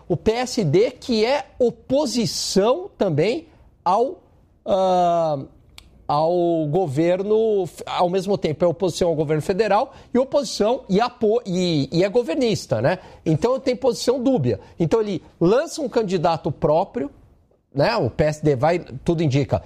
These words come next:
que vai lançar um candidato próprio. Esse candidato próprio pra concorrer com Jair Bolsonaro, fazendo oposição também ao, ao candidato do P T, mas o P S D também é governista, né? Você tem o P S D apoiando aí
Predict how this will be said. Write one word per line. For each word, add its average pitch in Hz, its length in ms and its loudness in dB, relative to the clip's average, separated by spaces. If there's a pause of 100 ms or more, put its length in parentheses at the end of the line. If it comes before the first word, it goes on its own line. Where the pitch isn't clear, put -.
(160)
que - 80 0
vai 175 160 4
lançar 190 260 -2
um 160 80 0
candidato 135 540 0
próprio. 165 520 0 (720)
Esse 254 240 2
candidato 196 560 -2
próprio 131 440 0
pra - 200 -2
concorrer 185 520 0
com 185 220 0
Jair 170 380 0
Bolsonaro, 185 760 0 (220)
fazendo 175 400 0
oposição 190 580 -2
também 139 480 0 (380)
ao, 147 340 0 (340)
ao 120 340 0 (120)
candidato 135 560 0
do 123 140 2
P 185 180 2
T, 202 360 0 (280)
mas 294 300 -2
o 302 60 -6
P - 140 -2
S 220 300 0
D 196 160 4
também 262 300 0
é 285 80 2
governista, 285 720 -2 (300)
né? 208 280 0
Você 131 200 -2
tem 160 160 0
o 202 100 0
P 208 140 -2
S 208 240 -2
D 165 160 2
apoiando 214 580 0
aí 180 260 0